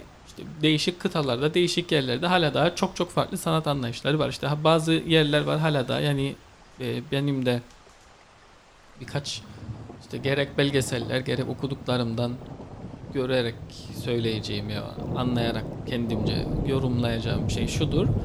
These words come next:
Bazı bölgelerde hala da sanat denince belli bir standart denilebilecek gerçekten bir estetik anlayışı, işte doğayı iyi bir şekilde şey yapmak, taklit etmek,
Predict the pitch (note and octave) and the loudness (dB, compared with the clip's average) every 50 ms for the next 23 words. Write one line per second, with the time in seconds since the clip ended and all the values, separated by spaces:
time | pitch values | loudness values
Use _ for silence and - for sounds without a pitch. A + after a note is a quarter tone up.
0 | - - - - - - - - - - - - - - - - - - - - | -2 -2 -2 0 0 0 0 0 0 0 0 0 0 0 2 2 0 0 0 0
1 | - - - - F3 G3+ A3 G3 G3+ F3+ E3 D3+ C3+ B2+ A#2+ A2 A#2 B2+ - E3+ | 0 -2 0 2 4 4 4 4 4 4 4 4 4 2 0 0 0 0 0 2
2 | E3 F#3+ F#3+ F3+ D3+ B2+ A#2+ A2+ B2+ D3+ F3+ F#3+ - - - F#3+ F3 F#3+ G3 F#3+ | 4 4 6 6 4 4 2 2 2 2 2 2 0 0 2 2 4 4 2 2
3 | - - F3+ F3+ F#3+ F3+ D#3+ B2+ A2+ A2 B2 D3 F#3 A3 - - - - - - | 0 2 2 4 4 4 2 2 2 0 2 2 2 0 0 -2 -2 -2 2 2
4 | D#3+ E3 D#3 D#3+ E3 F#3 G3 F#3+ F#3+ F3+ - - - - - E3 D#3+ D3+ D3+ D3 | 2 2 4 2 2 2 4 4 2 2 0 -4 -4 -2 0 2 2 2 4 4
5 | D3 D3 C#3+ C#3+ - - - - - - - - D3+ D3 D3 C#3 C3 A#2+ A#2+ B2 | 6 4 4 4 -2 -12 -12 -12 -12 -10 -6 -4 0 0 0 0 0 0 -2 -2
6 | A#2+ A#2 - - - - - - C3+ C3 - - - - - - - G#2+ - - | -4 -4 -6 -8 -10 -10 -6 -2 -2 -2 -2 -2 -10 -8 -8 -8 -8 -8 -8 -8
7 | C3 - E3 D#3 - - A#2 A2+ - - - D3 D#3+ E3 E3+ F3 F3+ F3 - - | -4 -2 -2 -2 0 -2 -6 -6 -4 -2 0 0 2 2 2 2 2 2 0 0
8 | - F#3 F#3 F#3+ G3 - - - - - - - - - A2+ - - - - - | 0 0 0 0 -2 -6 -12 -16 -16 -16 -14 -14 -10 -8 -8 -8 -8 -12 -16 -16
9 | - - - - - - - - D3 D3 D3 C#3+ C#3+ C3+ C3+ C#3 D3 D3+ D3+ D3 | -16 -16 -16 -16 -16 -16 -8 0 2 4 4 4 4 4 6 6 6 6 6 4
10 | - - E3+ E3 E3 D#3+ D3 C#3 - - B2 A2+ - G#2+ G#2+ - A2+ A#2+ - - | 0 -4 0 2 2 4 2 2 -2 -4 -6 -6 -6 -10 -8 -6 -6 -4 0 2
11 | E3 E3+ E3 - A#3 E3+ E3 E3 - - - D3+ - - C3+ C#3+ C#3+ D#3+ D#3 D#3 | 2 2 2 0 0 -2 -2 -2 -4 -6 -6 -6 -6 -4 -4 0 4 4 4 4
12 | - D#3+ D#3 D#3+ D#3 | 2 0 0 0 0